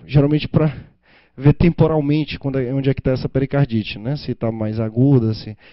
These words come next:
geralmente nas pericardites constritivas, já uma evolução mais crônica, a gente não tem hipersinal. Então o pericárdio continua preto.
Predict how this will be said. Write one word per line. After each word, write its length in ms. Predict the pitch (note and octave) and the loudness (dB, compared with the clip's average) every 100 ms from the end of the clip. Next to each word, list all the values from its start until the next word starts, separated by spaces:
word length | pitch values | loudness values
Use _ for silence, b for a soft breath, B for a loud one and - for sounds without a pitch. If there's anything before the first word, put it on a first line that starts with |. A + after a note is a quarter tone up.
| b - | b -2
geralmente 400 | D3 C#3+ D3 D3+ | 2 4 2 -2
nas 140 | C#3+ | -2
pericardites 540 | - D3 C#3 C3+ C3+ | 0 0 2 0 -2
constritivas, 760 | - C#3+ - B2+ - D3+ D3 A#2 | -4 -6 -6 -8 0 2 2 0
já 160 | A#2 A#2 | 0 -2
uma 200 | A2+ A2 | -4 -2
evolução 360 | A2 A2 - | -2 -2 -4
mais 200 | A2+ A2 | -8 -8
crônica, 360 | - D3+ D#3 B2+ | -4 -6 -4 -4
a 40 | |
gente 240 | B2 C3 D#3 | -2 -4 -6
não 100 | E3+ | -2
tem 240 | D#3+ D#3+ | 0 0
hipersinal. 720 | - D#3+ B2+ F3+ D3+ A2+ G#2+ _ b b b - | 0 0 0 -2 0 0 -2 _ b b b -6
Então 180 | C3 C#3+ | -2 2
o 40 | |
pericárdio 420 | C#3+ C#3+ C#3 C#3+ | 2 2 0 0
continua 340 | C#3+ - C#3+ E3 | 0 2 4 4
preto. 480 | - C3 A#2+ - | 4 2 2 -4